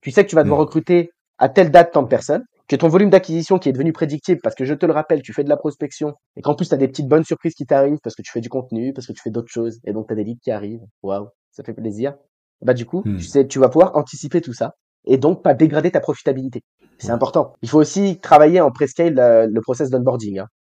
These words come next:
Speaker 1: Un process d'onboarding qui dure six mois, c'est un process raté.
Speaker 2: Ouais.
Speaker 1: Un mois, faut qu'on ait quelqu'un qui soit au moins à quatre-vingts pour cent opérationnel.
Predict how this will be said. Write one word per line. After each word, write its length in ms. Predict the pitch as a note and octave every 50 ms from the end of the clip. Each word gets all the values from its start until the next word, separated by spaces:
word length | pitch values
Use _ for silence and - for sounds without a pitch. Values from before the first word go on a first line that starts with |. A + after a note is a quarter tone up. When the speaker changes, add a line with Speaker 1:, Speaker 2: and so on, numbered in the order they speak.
| _
Speaker 1:
Un 100 | - F#2+
process 260 | - - G#2+ - A#2+
d'onboarding 340 | A#2 A#2+ G#2 A2+ A2 B2 C3
qui 80 | B2+ A2+
dure 140 | A2 A#2 -
six 160 | - - A2+
mois, 160 | A#2+ C#3 D3
c'est 100 | D3 -
un 20 |
process 260 | - - G2+ A#2 A2 -
raté. 320 | A2+ G#2+ - - F#2+ - _
Speaker 2:
Ouais. 180 | - - G#2 G#2+ -
Speaker 1:
Un 120 | B2 B2+
mois, 240 | C3 C#3+ D3+ E3 E3
faut 120 | D#3+ C3 A2+
qu'on 140 | B2+ A#2
ait 60 | A#2 A2+
quelqu'un 260 | B2 A2+ - D3 D3
qui 140 | - - A2
soit 220 | - - A#2+ C3
au 60 | C3
moins 160 | A#2 A#2+ C#3
à 40 | C3+
quatre-vingts 280 | - A#2 - - B2 G#2+
pour 140 | - G#2+ -
cent 100 | C3+ B2
opérationnel. 480 | A2 B2 G#2+ G2+ - A2+ A2 G2+ -